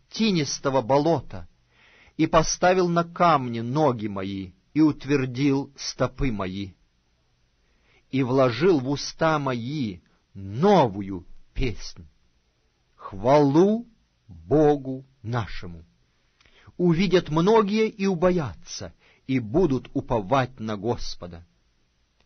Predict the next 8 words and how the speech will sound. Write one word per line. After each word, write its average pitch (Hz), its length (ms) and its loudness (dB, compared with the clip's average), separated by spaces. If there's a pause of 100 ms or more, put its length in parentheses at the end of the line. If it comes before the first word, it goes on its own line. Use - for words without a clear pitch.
(480)
Блажен 156 580 2
человек, 165 680 -2 (100)
который 151 540 -2
на 143 240 -2
Господа 120 720 0
возлагает 123 720 0
надежду 123 600 -4
свою 95 540 -10